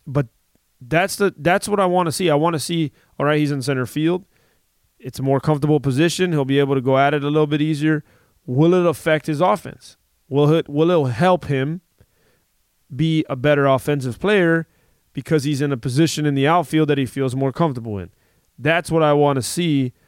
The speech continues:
for Teoscar, and that's a good thing about where the Blue Jays are at, and fans have to be patient, is go,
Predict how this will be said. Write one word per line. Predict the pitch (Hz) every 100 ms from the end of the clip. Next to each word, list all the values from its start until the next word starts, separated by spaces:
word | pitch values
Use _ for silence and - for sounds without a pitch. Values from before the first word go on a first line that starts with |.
| _
for | _ 135
Teoscar, | 139 135 131 - 156
and | 147
that's | 147 139
a | 135
good | 139 123
thing | 139
about | 139 131 120
where | 131 135
the |
Blue | 117 139 214
Jays | 165 147
are | 127 123
at, | 127 131 -
and | 123
fans | 110 147 143
have | 135 123
to |
be | 127 120
patient, | - 170 185 - 127 -
is | 135
go, | 113 131 123